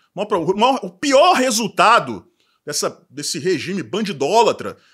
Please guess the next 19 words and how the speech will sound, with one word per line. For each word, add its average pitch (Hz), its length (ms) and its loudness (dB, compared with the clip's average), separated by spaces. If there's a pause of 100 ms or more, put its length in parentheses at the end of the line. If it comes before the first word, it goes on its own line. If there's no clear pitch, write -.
desse - 200 -6
Código 196 380 0
Penal 170 320 -2
que 170 80 -10
é 185 40 -6
um 165 60 -8
queijo 226 360 -4
suíço, 190 260 -8
uma 220 140 0
mãe 208 380 2
pra 185 180 -2
vagabundo, 160 840 -4 (600)
é 262 100 -2
a 320 80 2
noção 320 500 -2
da 330 80 -2
impunidade. 294 680 0 (720)
A 170 60 -12
sensação 294 1000 0